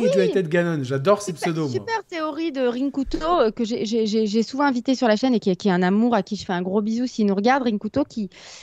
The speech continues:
Speaker 1: qui disait que pour lui, c'était peut-être, enfin, sans doute, un, un mâle, euh, Gerudo. Je sais, à chaque fois, je dis Gerudo, mais parfois, je dis Gerudo, je sais plus. Je crois que c'est, je crois,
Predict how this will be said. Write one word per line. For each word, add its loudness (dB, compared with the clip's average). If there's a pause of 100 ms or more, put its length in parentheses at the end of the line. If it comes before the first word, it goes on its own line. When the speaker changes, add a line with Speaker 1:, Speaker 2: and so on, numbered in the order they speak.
(100)
Speaker 1:
qui -6
disait 2
que -2
pour -2
lui, 2
c'était -2
peut-être, 0
enfin, -8
sans -2
doute, 0
un, 0
un -2
mâle, 2 (960)
euh, -2
Gerudo. 2 (240)
Je -18
sais, 0
à -2
chaque -8
fois, 0
je -2
dis -6
Gerudo, -2
mais -2
parfois, -2
je -2
dis -6
Gerudo, 0
je -6
sais -2
plus. -8
Je -8
crois -4
que -18
c'est, 0
je -4
crois, 2